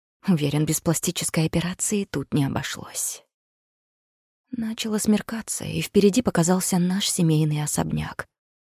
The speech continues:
Дом, который так любил отец Эрика и который всегда нравился мне. «Ребята, у моей мамы есть охрана,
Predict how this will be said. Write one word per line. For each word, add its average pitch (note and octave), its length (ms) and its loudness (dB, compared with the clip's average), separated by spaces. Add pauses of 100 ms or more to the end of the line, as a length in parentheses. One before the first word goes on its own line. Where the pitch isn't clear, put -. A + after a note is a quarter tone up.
(120)
Дом, F3+ 320 -2
который E3 380 2
так - 240 -2
любил E3 380 2
отец D#3+ 420 -2
Эрика F#3+ 420 -4 (320)
и A#3 180 -10
который G#3+ 380 -4
всегда D#3 380 0
нравился C#3+ 540 -2
мне. - 300 -6 (1400)
«Ребята, E3 500 2 (140)
у G3 80 2
моей E3+ 300 8
мамы E3+ 300 6
есть D#3 300 2
охрана, - 420 -4